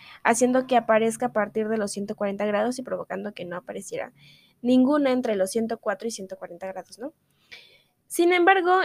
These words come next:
existía un problema con este modelo.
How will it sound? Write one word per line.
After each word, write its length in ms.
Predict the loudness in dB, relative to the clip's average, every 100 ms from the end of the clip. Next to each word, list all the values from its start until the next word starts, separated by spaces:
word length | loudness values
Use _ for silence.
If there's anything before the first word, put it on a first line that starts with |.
| 2
existía 640 | 0 0 -8 -2 0 0
un 100 | 2
problema 400 | 2 2 2 0
con 160 | 0
este 220 | -2 0 0
modelo. 560 | 0 0 -2 -4 -8